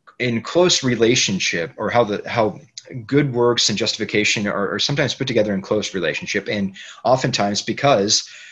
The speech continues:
one thing follows right after the other in such rapid fire order, uh, that it can also cause confusion. So Ephesians two, eight to ten, uh, is a, a verse that, uh, Lutherans use, or verses that you, Lutherans use a whole lot. It's also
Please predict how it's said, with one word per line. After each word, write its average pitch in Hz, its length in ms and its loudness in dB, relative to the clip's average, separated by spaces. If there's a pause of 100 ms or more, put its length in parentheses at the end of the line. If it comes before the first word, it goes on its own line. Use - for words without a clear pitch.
(220)
one 127 280 2
thing 120 320 0
follows 120 420 2
right 120 140 6
after 117 140 -2
the 113 100 4
other 110 220 4
in 95 80 0
such - 380 0
rapid 113 380 -2
fire 98 300 0
order, 139 680 2
uh, 104 220 -2 (100)
that 120 240 2
it 135 100 -2
can 147 120 0
also 131 200 0
cause 107 260 0
confusion. 98 520 -4 (500)
So 151 420 2 (240)
Ephesians 208 520 0
two, 123 400 0
eight 135 180 2
to 123 80 -4
ten, 104 540 -2
uh, 95 360 -4 (100)
is 107 560 0 (460)
a, 113 80 2
a 120 160 4
verse 139 380 4
that, 104 440 4
uh, 104 180 0
Lutherans 127 460 0
use, 135 300 4
or 104 80 -2
verses 113 340 0
that 101 120 -2
you, 104 120 -4
Lutherans 120 420 -2
use 110 140 -2
a 98 60 -2
whole 104 160 -4
lot. 110 300 2
It's - 160 -4
also 123 640 2